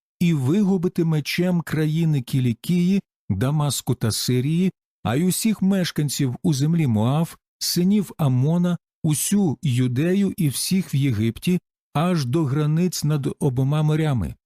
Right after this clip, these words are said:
От і вишукував він сімнадцятого року свою силу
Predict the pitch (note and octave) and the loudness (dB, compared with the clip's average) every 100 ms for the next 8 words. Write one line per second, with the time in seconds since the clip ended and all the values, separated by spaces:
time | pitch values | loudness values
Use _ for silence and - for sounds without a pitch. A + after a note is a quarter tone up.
0 | _ _ _ _ _ G#2+ C#3 - - F3+ | _ _ _ _ _ -2 -2 -2 0 0
1 | E3 G#3+ - D#3+ - C3 C3 B2+ D#3 B2 | 2 0 0 -2 0 0 0 0 0 0
2 | - D3 D3+ D3 B2 - C3+ B2 C#3 C#3+ | 0 0 2 0 -2 -4 -2 0 0 0
3 | A2+ A#2 - B2 B2 A2+ - E3 F#3+ G3 | -2 -4 -2 -2 0 -2 -2 0 0 0